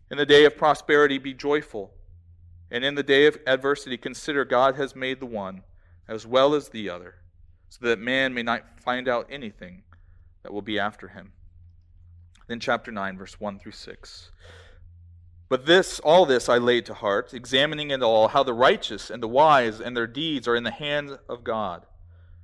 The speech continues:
Whether it is love or hate, man does not know. Both are before him.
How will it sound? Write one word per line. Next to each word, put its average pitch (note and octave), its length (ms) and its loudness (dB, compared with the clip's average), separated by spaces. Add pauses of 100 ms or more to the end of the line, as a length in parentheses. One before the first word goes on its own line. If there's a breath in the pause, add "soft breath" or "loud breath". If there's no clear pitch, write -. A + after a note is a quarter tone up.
(200 soft breath)
Whether C3+ 300 6
it C3+ 80 0
is B2 160 0
love C#3 280 6
or B2+ 120 0
hate, C#3+ 340 -2
man C3 240 -6
does C3 140 -10
not C3 200 -4
know. B2+ 380 -2
Both B2 320 -2
are A2+ 80 -10
before C#3 400 -12
him. F#2 220 -20